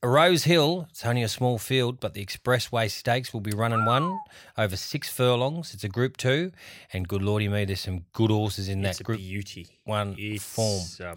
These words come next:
Speaker 2: beauty.
Speaker 1: So, Julesy, as we always do from the top of the show, we need a track report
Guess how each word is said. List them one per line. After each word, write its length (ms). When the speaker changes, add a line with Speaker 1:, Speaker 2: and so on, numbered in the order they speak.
Speaker 2:
beauty. 600
Speaker 1:
So, 180
Julesy, 380
as 100
we 140
always 320
do 180
from 200
the 60
top 260
of 60
the 60
show, 520
we 120
need 200
a 40
track 360
report 400